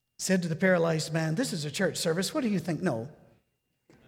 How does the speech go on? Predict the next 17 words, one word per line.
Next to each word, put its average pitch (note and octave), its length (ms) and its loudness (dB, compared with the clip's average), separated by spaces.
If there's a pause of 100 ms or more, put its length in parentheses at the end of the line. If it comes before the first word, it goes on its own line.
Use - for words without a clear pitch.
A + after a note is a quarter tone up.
(500)
He F#3+ 80 0
says, E3+ 200 2
"Son, E3 360 0
your G3 140 4
sins F3 400 0
are C#3+ 60 -4
forgiven." C3 520 -4 (1200)
Why C4+ 80 -2
don't - 100 0
you F#3 60 -2
stop - 340 -4
for D#3+ 100 -8
a C#3 40 -4
minute? C3 260 -4 (1300)
Jesus' A3+ 680 0 (360)
first - 760 -2 (1900)
response, F3+ 680 -2